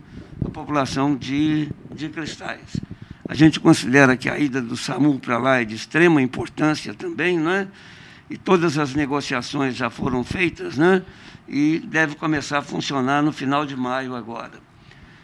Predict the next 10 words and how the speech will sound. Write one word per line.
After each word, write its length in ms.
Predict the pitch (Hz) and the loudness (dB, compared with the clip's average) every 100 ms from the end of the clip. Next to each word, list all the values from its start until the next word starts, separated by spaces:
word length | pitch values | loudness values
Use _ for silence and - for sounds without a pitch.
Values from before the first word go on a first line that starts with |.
| - - - _ _ | -20 -20 -20 _ _
Nós 380 | - 156 190 202 | -4 0 0 0
estamos 480 | 220 - 202 214 180 | -6 -6 -4 -4 -6
também, 380 | 180 139 170 180 | -6 -4 -2 -2
assim, 320 | 156 - 156 | -4 -4 -4
cuidando, 920 | 151 160 117 127 180 170 117 113 117 - - - - _ - - | -4 -8 -6 -2 -2 -2 -4 -8 -12 -20 -20 -20 -20 _ -20 -16
é, 600 | 139 135 131 123 117 117 - - - _ _ _ _ _ - _ - | -8 -6 -4 -6 -6 -8 -12 -18 -20 _ _ _ _ _ -20 _ -12
na 160 | 151 139 | -4 0
área 720 | 151 170 160 156 131 120 - 113 - - | 4 4 2 -2 -4 -4 -8 -14 -20 -8
da 200 | 165 180 | -4 -4
saúde, 640 | - 139 170 190 127 120 | -4 -6 -4 -6 -8 -12